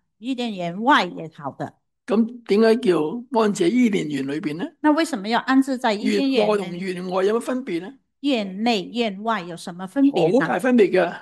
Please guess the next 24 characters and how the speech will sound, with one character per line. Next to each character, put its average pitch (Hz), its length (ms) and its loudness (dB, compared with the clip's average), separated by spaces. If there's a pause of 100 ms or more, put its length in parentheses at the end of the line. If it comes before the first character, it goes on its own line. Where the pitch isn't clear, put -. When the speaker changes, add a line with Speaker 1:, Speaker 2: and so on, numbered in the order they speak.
Speaker 1:
很 175 360 0
大 220 220 2
的 180 100 -8
分 202 180 -2
別。 254 40 -6
Speaker 2:
當 269 100 6
然 233 100 4
唔 185 100 -6
係 185 240 2
話 185 180 6
園 180 280 -4
嘅 214 640 4
裏 220 100 4
邊 196 220 -2
啲 254 40 -2
生 262 220 2
果 226 140 0
大 185 160 0
啲， 185 180 -4
出 262 100 -6
面 185 160 -6
冇 180 200 -4
咁 202 140 -10
大。 175 220 -4